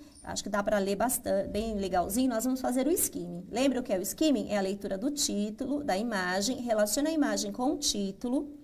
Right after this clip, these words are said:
né? E depois você olha a fonte, tá? Então,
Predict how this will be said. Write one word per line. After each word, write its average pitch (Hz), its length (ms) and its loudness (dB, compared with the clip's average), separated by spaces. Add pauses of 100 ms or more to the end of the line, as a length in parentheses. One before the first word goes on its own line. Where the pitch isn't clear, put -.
(380)
né? 220 200 -2
E 269 100 2
depois 269 760 4
você 359 280 0
olha 294 260 4
a - 40 -4
fonte, - 520 0 (140)
tá? 233 300 4 (280)
Então, 233 580 -2